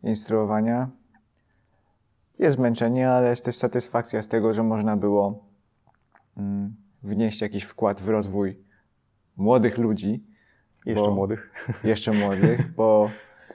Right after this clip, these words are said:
Speaker 1: klub w Krakowie jest, y, mm,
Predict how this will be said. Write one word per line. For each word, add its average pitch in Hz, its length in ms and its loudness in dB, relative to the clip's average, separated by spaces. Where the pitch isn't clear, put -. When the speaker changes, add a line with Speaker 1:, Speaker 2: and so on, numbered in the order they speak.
Speaker 1:
klub 117 360 0
w - 200 -14
Krakowie 107 480 -4
jest, 107 640 -2
y, 101 340 -4
mm, 95 220 -10